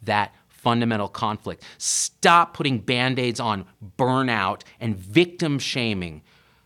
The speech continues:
suffering clinicians who are committing suicide at alarming rates. If you think this is a victimless problem and doctors and nurses are just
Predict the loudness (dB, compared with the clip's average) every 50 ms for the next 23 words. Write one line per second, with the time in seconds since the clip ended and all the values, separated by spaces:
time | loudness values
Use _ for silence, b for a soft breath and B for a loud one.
0 | b b b _ -8 -6 -4 -2 2 4 4 2 2 0 -2 -2 0 0 0 -2
1 | -4 -6 -10 _ _ -8 -6 -4 -2 -2 -2 -2 -4 -4 -6 -8 -8 b b b
2 | b -4 -4 0 2 2 2 2 0 -2 -2 0 2 2 2 2 0 0 -2 -4
3 | -2 0 0 0 0 0 0 0 2 2 2 0 -2 -4 B B B B B -2
4 | -2 -2 0 0 0 2 2 0 0 2 4 4 4 4 2 2 0 -2 -4 -10
5 | -10 -4 2 4 4 4 4 2 -2 -6 -6 -4 -2 -4 -2 0 0 0 0 0
6 | -2 -2 0 0 0 0 0 -2 0 0 0 0 0 0 -2 0 0 0 0 -2
7 | -4 B B B -4 2 4 4 4 4 4 2 0 0 -2 -4 -2 0 2 2
8 | 2 0 0 0 0 2 2 0 0 0 0 0 0 0 0 0 -2 0 0 0
9 | -2 0 0 -2 -2 -2 B